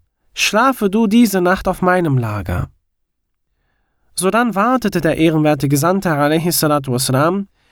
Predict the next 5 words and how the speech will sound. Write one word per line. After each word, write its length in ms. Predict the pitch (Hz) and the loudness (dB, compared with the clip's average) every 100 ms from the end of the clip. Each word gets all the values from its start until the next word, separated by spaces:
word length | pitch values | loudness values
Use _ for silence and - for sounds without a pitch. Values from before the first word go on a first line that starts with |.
| _ - | _ -4
bis 160 | 208 - | -2 0
die 100 | 233 | -2
Quraysh 480 | - 196 202 233 | 0 0 2 0
herangerückt 720 | 214 185 226 269 185 147 156 139 | -2 0 0 0 0 -2 -2 0
waren 580 | 156 165 156 185 220 | 2 2 2 0 -2